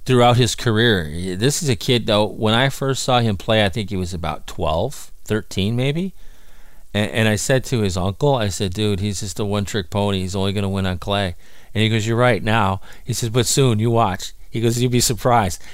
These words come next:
And, and damn if he didn't do it. And my hat's off to him. He's probably one of the greatest ever. He should be in that conversation. And maybe when we get bored one day, we'll have that conversation.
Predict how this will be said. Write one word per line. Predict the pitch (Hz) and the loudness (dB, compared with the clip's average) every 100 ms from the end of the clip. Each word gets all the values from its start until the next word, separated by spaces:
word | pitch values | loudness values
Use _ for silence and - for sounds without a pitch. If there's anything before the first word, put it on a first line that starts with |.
| - - | -10 -2
And, | 113 | -2
and | 87 110 101 | 0 0 2
damn | 113 127 | 4 4
if | 120 | 2
he | 123 | 2
didn't | 117 110 | 2 2
do | 98 120 | 2 2
it. | 104 87 | 2 0
And | 107 104 | -2 0
my | 110 113 | 2 4
hat's | 117 113 | 4 4
off | 113 110 - | 4 4 2
to | 101 | 0
him. | 90 | 0
He's | 95 110 | 0 0
probably | - 117 120 120 | 2 2 4 2
one | 113 110 | 2 2
of | 104 | 2
the | |
greatest | 98 101 101 101 | 2 2 2 2
ever. | 101 95 101 | 0 2 0
He | 101 | 0
should | - 98 | -2 -2
be | 107 95 | 0 0
in | |
that | 95 90 | 0 -2
conversation. | - 87 90 - 92 - 104 | -2 -2 -2 -2 -2 0 0
And | |
maybe | 110 127 131 | 2 2 2
when | 123 123 | 2 2
we | 123 | 2
get | 117 98 | 2 0
bored | 101 98 107 | 0 0 2
one | 107 107 | 0 0
day, | 107 101 | 0 0
we'll | 95 | 0
have | 92 90 92 | -2 -2 -2
that | 101 | -2
conversation. | - 104 107 104 113 107 120 | -2 -2 -2 -2 -2 -2 -4